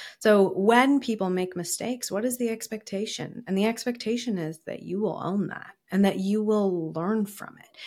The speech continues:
It's not just that you'll take responsibility and apologize. I actually don't care if you apologize most of the time because it's probably an accident. What I care about is that you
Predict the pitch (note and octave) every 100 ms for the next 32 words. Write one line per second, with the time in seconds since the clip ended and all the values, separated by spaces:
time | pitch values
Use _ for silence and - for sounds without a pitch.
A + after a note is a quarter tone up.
0 | - - - A3 B3+ A#3 B3+ B3+ B3 A3
1 | F#3 F#3 F#3 F3+ E3+ - E3+ E3+ E3+ E3
2 | D#3+ D#3+ D3 C#3+ F#3+ E3 - - - _
3 | A#3 C#4 - G3 F#3 - - A3 G3+ F3+
4 | D#3+ - B3 A#3+ F#3 E3 - F3 F3 F#3+
5 | - E3+ - - - B3+ G#3 F3 F3+ -
6 | - - G#3 G#3 G3 G3+ - C4+ D#4+ A3
7 | E3+ E3 E3 D#3+ - F3 - G3+ G#3 -
8 | - - - _ - - - - - _
9 | F#3+ F#3 F#3 - C#4+ F#4+ B3+ F#3 - -
10 | G3 - F#3+ F#3